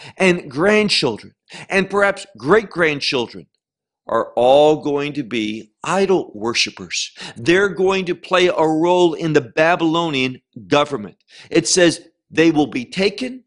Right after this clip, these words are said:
and they shall be eunuchs in the sanctuary of the king of Babylon." Now, this is bad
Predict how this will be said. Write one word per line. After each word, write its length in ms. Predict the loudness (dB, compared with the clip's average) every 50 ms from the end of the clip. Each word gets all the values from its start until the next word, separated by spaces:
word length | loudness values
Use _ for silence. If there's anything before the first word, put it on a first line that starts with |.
| _ _ _ _ _ _ _ _ _ _ -4
and 300 | -2 -2 -2 -2 0 4
they 200 | 4 4 4 4
shall 260 | 0 0 -2 -2 -2
be 320 | 2 2 4 4 2 0 -4
eunuchs 1000 | -10 -8 -4 0 2 2 2 0 -2 -4 -8 -8 -6 -6 -6 -6 -8 -10 -12 -16 _ _ _ _ _ _ _ _ _ _ _ _ _ -2
in 280 | 0 2 2 2 2
the 340 | 4 4 4 4 2 0 -4 -2
sanctuary 1040 | 0 0 2 2 0 0 -2 -2 -4 -4 -4 -6 -6 -6 -8 -8 -10 -12 -16 _ _ _ _ _ _ _ _ _ _ _ _ -4
of 180 | -4 -2 -2 -2
the 100 | -4 -6
king 760 | -6 -12 -8 -4 -2 0 0 0 -2 -4 -6 -8 -10 _ _ _ _ _ _ _ -4
of 220 | -2 -2 -2 -2
Babylon." 520 | -4 -4 -4 -4 -8 -10 -12 -12 -18 -20 _ _ _ _ _ _ _ _ _ -20 -20 -20 -20 _ _ -8
Now, 420 | -2 0 2 2 2 0 -2 -4 -10
this 500 | -14 -6 2 4 4 4 4 0 -2 -4
is 640 | -4 -4 -4 -4 -6 -6 -6 -6 -2 -2 -2 -4 -4 _ _ _ _ _ _ _ _ _ _ _ _ _ _ _
bad 920 | -20 -16 -6 -2 -2 0 0 0 -2 -2 -4 -4 -6 -8 -10 -14 -20 _